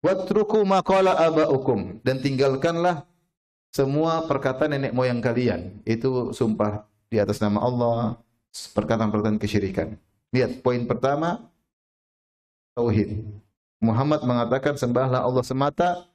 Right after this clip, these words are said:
jangan berbuat syirik, dan tinggalkanlah perkataan nenek moyang kalian." Yang kedua, "Wa kana ya'muruna bis-sidq was-silah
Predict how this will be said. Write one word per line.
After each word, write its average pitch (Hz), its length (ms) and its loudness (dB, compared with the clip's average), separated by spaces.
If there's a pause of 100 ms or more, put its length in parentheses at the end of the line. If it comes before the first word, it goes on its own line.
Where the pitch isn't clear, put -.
(300)
jangan 131 240 0
berbuat 117 320 0
syirik, 160 560 -2
dan 123 160 0
tinggalkanlah 123 640 -2
perkataan 120 480 -2
nenek 113 160 -2
moyang 101 240 0
kalian." 98 400 -6 (880)
Yang 147 240 2
kedua, 202 560 2 (640)
"Wa 139 240 2
kana 202 320 4
ya'muruna 156 880 2 (400)
bis-sidq 151 640 0 (480)
was-silah 143 640 2